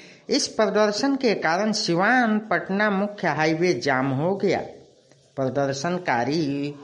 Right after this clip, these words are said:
ड्राइवर नए नियम को लेकर केंद्र सरकार के खिलाफ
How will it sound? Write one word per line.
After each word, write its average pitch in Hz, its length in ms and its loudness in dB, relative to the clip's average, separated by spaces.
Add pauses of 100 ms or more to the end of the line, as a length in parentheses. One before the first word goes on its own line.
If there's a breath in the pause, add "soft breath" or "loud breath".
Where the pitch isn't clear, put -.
(600 loud breath)
ड्राइवर 165 520 2
नए 170 280 2
नियम 202 460 2
को 180 200 0 (920)
लेकर 180 480 2
केंद्र 226 400 0
सरकार 160 520 0
के 151 220 -2
खिलाफ 147 460 -2